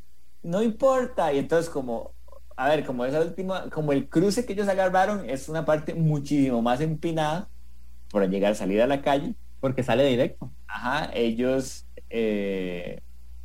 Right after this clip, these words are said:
Speaker 1: y como venían cansados, se les ocurrió que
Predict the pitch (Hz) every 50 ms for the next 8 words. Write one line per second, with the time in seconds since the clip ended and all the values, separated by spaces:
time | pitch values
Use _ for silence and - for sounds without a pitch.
0 | - - - - 123 139 139 123 110 104 104 107 107 110 120 - 147 147 143 139
1 | 139 135 143 160 175 165 151 123 117 107 107 - - 104 95 101 104 101 - -
2 | 127 123 120 107 98